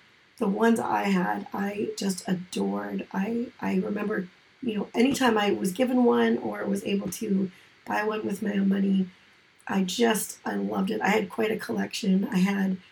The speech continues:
I had baby twins. I had a family. I had, you know, some with wings, some with a unicorn horn. Uh,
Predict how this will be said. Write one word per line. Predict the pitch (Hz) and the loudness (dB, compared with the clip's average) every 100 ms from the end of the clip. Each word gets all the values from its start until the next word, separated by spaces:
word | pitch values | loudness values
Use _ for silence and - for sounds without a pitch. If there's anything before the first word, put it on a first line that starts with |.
| _ _ _ _ - | _ _ _ _ -6
I | |
had | 202 185 185 180 | 2 4 4 4
baby | 220 196 190 | 4 4 -2
twins. | - 285 285 277 269 240 | 0 2 4 4 2 0
I | - | 0
had | 190 175 180 | 0 2 2
a | 180 | 0
family. | 185 - 220 226 226 226 226 233 | -2 -2 2 4 4 2 2 2
I | 196 | 4
had, | 185 185 185 - - _ _ _ - | 4 4 0 -6 -14 _ _ _ -4
you | 214 | -2
know, | 202 | 0
some | - 202 190 | 0 4 6
with | 185 180 | 6 2
wings, | 240 277 262 247 240 226 | 0 2 4 4 4 2
some | - 190 | 2 2
with | 190 | 2
a | 185 | 0
unicorn | 185 240 220 220 202 | 0 2 2 0 0
horn. | 196 190 196 202 190 185 - - _ _ | 2 2 2 2 0 -2 -8 -20 _ _
Uh, | - 196 226 | -12 -8 -8